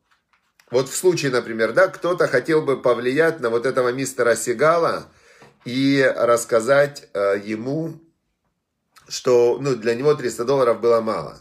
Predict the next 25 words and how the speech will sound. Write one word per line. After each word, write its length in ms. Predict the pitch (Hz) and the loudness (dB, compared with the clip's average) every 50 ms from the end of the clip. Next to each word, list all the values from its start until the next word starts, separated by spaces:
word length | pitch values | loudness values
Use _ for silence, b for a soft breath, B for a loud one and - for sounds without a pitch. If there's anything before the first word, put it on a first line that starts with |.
| _ b b b b b b b b - | _ b b b b b b b b 0
Вот 200 | 113 117 - 117 | 0 0 0 2
я 200 | 135 147 147 143 | 4 4 4 4
слышал 300 | - 156 139 131 131 120 | 2 -2 -2 -2 -2 -2
такую 220 | 131 123 131 135 | -2 -4 -4 -4
историю, 260 | 127 - 185 180 160 127 | 0 2 2 2 2 0
мне 100 | 135 135 | -2 -4
очень 200 | 123 127 120 110 | -4 -4 -6 -4
понравилось, 500 | 120 123 131 147 143 139 127 113 107 - | -4 0 2 4 4 4 2 -2 -6 -6
про 280 | - - 113 113 113 | -4 0 2 2 2
цдаку, 520 | 110 107 104 120 120 117 - 120 101 90 80 | 2 0 0 0 0 0 -2 -6 -6 -6 0
да? 320 | 90 110 117 127 131 - - b b b b b b b b b b b | 2 2 2 2 0 -6 -14 b b b b b b b b b b b
Значит, 420 | - - 120 120 - 123 110 107 | -4 -2 -2 -2 -2 -4 -6 -4
было 300 | 113 165 185 185 175 160 | 0 2 4 4 4 2
в 260 | 139 127 135 127 - | 0 -2 -6 -6 -4
Иерусалиме 720 | 123 135 123 127 135 120 - 139 135 147 170 180 165 151 | -2 0 0 2 0 0 0 -2 -2 -2 -2 -4 -4 -2
лет 220 | 127 123 123 117 - | -2 -2 -2 -2 -4
сто 200 | - - 139 135 | -4 -2 -2 -2
назад, 420 | 127 123 117 151 165 165 143 127 | -2 -2 -2 -2 -2 -2 -2 -2
было 220 | 127 120 113 113 | 0 2 2 2
два 440 | 113 107 107 139 143 143 143 143 131 | 0 0 2 2 4 4 4 2 0
очень 420 | - - 139 139 - 135 127 120 107 | -2 -4 -4 -4 -4 -8 -10 -6 0
богатых, 580 | 113 113 113 123 123 123 120 123 110 - - - | 0 0 2 2 0 0 0 -2 -6 -6 -6 -6
э, 480 | 104 104 101 101 101 101 98 98 95 95 | -2 -2 0 0 0 0 0 0 0 -2
еврея, 440 | 110 117 120 139 170 180 170 165 143 | -4 -6 -6 -4 -4 -2 -2 -2 -2
которые, 640 | - 127 107 - 131 135 131 135 131 127 123 113 | -2 -4 -4 -4 -4 -2 -2 0 2 2 0 0